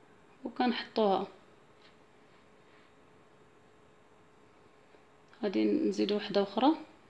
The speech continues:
بنفس الطريقه. يعني دائما البانسو كنبقاو ن-، نديوه مزيان ونجيبوه في الجوانب باش يشد لينا، يشد لينا هذا، يعني ال-، الجلوكوز وهذا الخليط هذا واخا تكثروا راه ما كيأثرش على الحلوه،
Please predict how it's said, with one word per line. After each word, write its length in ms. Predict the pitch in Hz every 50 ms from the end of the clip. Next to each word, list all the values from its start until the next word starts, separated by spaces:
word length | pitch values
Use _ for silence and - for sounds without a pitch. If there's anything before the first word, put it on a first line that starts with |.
| - -
بنفس 300 | 226 226 247 233 - -
الطريقه. 440 | - - 247 240 247 240 247 - 320
يعني 240 | 302 254 254 262
دائما 360 | 240 233 247 240 240 240 247 240
البانسو 500 | 233 226 - - 247 240 - - 262 240
كنبقاو 400 | - 247 220 - - 240 233 233
ن-، 180 | 226 214 220 - - - - - - - - - - - - - - - - - -
نديوه 540 | 233 220 185 185 185 - 247 247 226 190 208
مزيان 420 | 208 202 175 190 220 233 240 233
ونجيبوه 380 | 226 220 202 202 226 208 220 220
في 120 | 208 -
الجوانب 540 | 214 196 196 214 220 214 220 220 220 208 190
باش 220 | 190 208 196 - 220
يشد 280 | 202 - - 180 180
لينا، 440 | 190 208 208 214 208 208 202 190 196 196 - - - - - - - - - - - - - - - - - - - - - - - - - - - - - - -
يشد 300 | 214 - - 208 185 190
لينا 220 | 208 220 220 214 202 220
هذا، 280 | 208 196 214 226 226 220
يعني 280 | 220 220 196 214 226
ال-، 100 | 220 214
الجلوكوز 640 | 214 - 202 196 190 226 233 233 233 - 240 220 202
وهذا 480 | 220 220 220 208 196 - 208 208 240 220
الخليط 520 | 220 226 214 208 - - 240 240 240 -
هذا 120 | 247 247 277
واخا 240 | 277 269 - - 269
تكثروا 420 | 262 - - - - 285 277 269
راه 100 | 247 240
ما 120 | 240 240
كيأثرش 720 | 233 - 254 247 - 233 214 - - - 285 285 - -
على 120 | 226 214 214
الحلوه، 480 | 202 - - 226 220 247 285 330 -